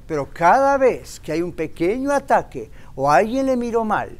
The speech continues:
o en la iglesia no se hizo lo que le pareció que tenía que hacerse, o no le prestaron atención, o en el trabajo le gritaron, ahí empieza, "Señor, ¿cómo permites si yo declaro el"? Güey, ¿así no lucha un soldado?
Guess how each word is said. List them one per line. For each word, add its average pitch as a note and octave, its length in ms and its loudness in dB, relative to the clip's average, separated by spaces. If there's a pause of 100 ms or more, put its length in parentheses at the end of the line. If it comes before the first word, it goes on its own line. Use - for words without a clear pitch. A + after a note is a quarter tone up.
(220)
o D3+ 100 -2
en E3 60 0
la E3+ 60 2
iglesia C4 380 -2
no C4 140 -2
se B3 160 -2
hizo A#3 160 -4
lo G#3+ 180 0
que F3 300 -2
le E3+ 100 -4
pareció D#3 380 -2
que G3+ 100 -8
tenía F#3 280 -8
que D#3+ 80 -10
hacerse, C3 460 -10 (260)
o D3+ 280 -2
no F#3 140 -2
le B3 80 0
prestaron A#3 400 -4
atención, D3 640 -8 (260)
o D3+ 80 -2
en F3 80 -2
el E3+ 100 -6
trabajo A#3+ 680 2
le F3+ 120 -2
gritaron, C#3+ 600 -4 (360)
ahí F3+ 380 2
empieza, D#3 480 -6
"Señor, A#3 580 4
¿cómo B4 200 2
permites A#4 680 6
si F#4 100 -4
yo F4 140 -2
declaro A#3+ 520 6
el"? A3 100 -2 (640)
Güey, E3+ 480 -4 (600)
¿así F3 240 -10
no B3+ 120 -2
lucha G#3+ 260 -6
un D3+ 60 -8
soldado? B2+ 600 -4